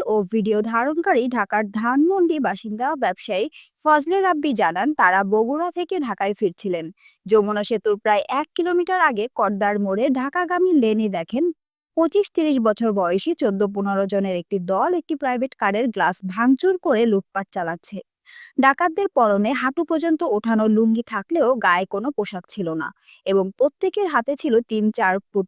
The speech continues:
লম্বা রামদা ও সামুরাই। তারা যাত্রীদের সর্বস্ব লুটে নিয়ে সড়কের পাশে ধান ক্ষেতের অন্ধকার দিয়ে পালিয়ে যায়।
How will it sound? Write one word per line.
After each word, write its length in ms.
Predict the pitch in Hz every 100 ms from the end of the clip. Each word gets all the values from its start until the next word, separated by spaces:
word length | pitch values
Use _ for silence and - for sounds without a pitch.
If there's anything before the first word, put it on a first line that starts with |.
| 202
লম্বা 360 | 208 233 262 359 330
রামদা 420 | 190 190 190 254 359
ও 80 | 202 196
সামুরাই। 540 | - 233 196 196 160 160 - - - -
তারা 220 | 185 185
যাত্রীদের 500 | 190 185 - 233 220 -
সর্বস্ব 420 | 269 277 320 330 403 330
লুটে 220 | 240 247
নিয়ে 240 | 196 185 320
সড়কের 500 | - 170 196 208 202 -
পাশে 280 | 220 - 381
ধান 260 | 254 233 214
ক্ষেতের 360 | 226 196 220 311
অন্ধকার 500 | - 214 254 339 359 311
দিয়ে 180 | 285 214 302
পালিয়ে 340 | 220 185 180
যায়। 240 | 165 -